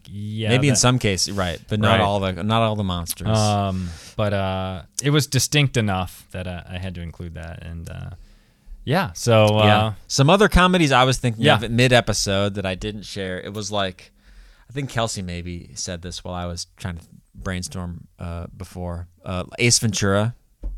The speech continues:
Speaker 2: uh, very, very distinctive hair.
Speaker 1: Oh, yes, I thought about Ace Ventura. Even
Speaker 2: Um,
Speaker 1: Dumb and Dumber, his
Speaker 2: Dumb and
Speaker 1: bowl
Speaker 2: Dumber,
Speaker 1: cut.
Speaker 2: those are both,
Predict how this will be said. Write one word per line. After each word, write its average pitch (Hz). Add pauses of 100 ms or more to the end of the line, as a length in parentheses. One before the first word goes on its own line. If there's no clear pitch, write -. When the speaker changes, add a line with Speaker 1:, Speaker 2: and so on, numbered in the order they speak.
(120)
Speaker 2:
uh, -
very, 101
very 101
distinctive 101
hair. 98
Speaker 1:
Oh, 170
yes, 139
I 117
thought 127
about 120
Ace 117
Ventura. 98
Even 185
Speaker 2:
Um, 233
Speaker 1:
Dumb 190
and 170
Dumber, 160
his 101
Speaker 2:
Dumb 160
and 113
Speaker 1:
bowl 120
Speaker 2:
Dumber, 170
Speaker 1:
cut. 156
Speaker 2:
those 156
are 147
both, 127